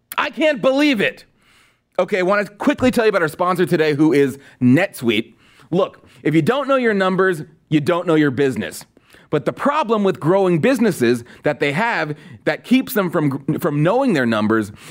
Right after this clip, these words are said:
is that they have this hodgepodge of business systems. You know, they've got one system for accounting,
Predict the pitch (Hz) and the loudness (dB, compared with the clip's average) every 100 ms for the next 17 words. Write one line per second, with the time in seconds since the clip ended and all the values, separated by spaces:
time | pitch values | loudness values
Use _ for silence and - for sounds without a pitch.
0 | - 165 165 151 170 170 156 147 - 196 | -4 -2 -2 -2 -2 -2 -4 -6 -4 -2
1 | 226 202 - 160 117 110 104 _ _ - | -2 -4 -6 -2 0 -2 -8 _ _ -6
2 | 139 117 220 202 165 - 110 - 71 62 | -6 0 -2 0 -4 -2 -6 -6 -12 -14
3 | - _ _ _ _ _ - 156 143 147 | -20 _ _ _ _ _ -2 0 0 0
4 | 135 147 143 127 156 165 185 151 156 143 | -2 -2 -2 0 0 0 -2 -2 -2 -2
5 | 120 - 214 214 208 202 | -2 -2 -2 0 0 0